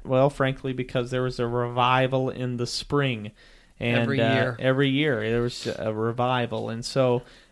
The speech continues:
Speaker 1: um, it, this, this, uh, film was kind of like new life. It was s-, kicking off spring turkey season in Missouri. It was planting food plots, and it kinda strung out over a couple of weeks. Um, the turkey hunt was April sixteenth, and then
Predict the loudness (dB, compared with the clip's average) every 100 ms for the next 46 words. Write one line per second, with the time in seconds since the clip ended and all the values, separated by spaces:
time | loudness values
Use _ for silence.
0 | -6 -2 0 0 -2 -4 -4 -4 -6 -2
1 | -2 -2 -10 0 4 4 4 4 6 8
2 | 6 4 0 _ 2 4 4 4 2 0
3 | 0 -6 -8 -2 0 0 2 2 0 -2
4 | 0 4 6 4 2 -2 -4 -2 -4 -8
5 | -14 _ -16 -16 -16 -8 -4 0 2 2
6 | 0 -2 -2 -2 -2 -2 -4 -4 -4 -2
7 | -4 -4 2 6 8 6 4 0 -14 -16
8 | -6 -4 -4 -4 0 2 2 -4 -4 0
9 | 0 2 4 6 4 0 -10 -4 0 0
10 | 0 0 2 2 2 0 2 0 0 -4
11 | -6 -6 -2 0 2 2 4 2 0 -8
12 | -8 -14 -20 -16 -4 -2 0 -2 -2 0
13 | -2 0 -2 -2 -2 -2 -2 -2 -4 -6
14 | -6 -6 -8 -4 -2 -2 -4 -4 -4 -4
15 | -4 -6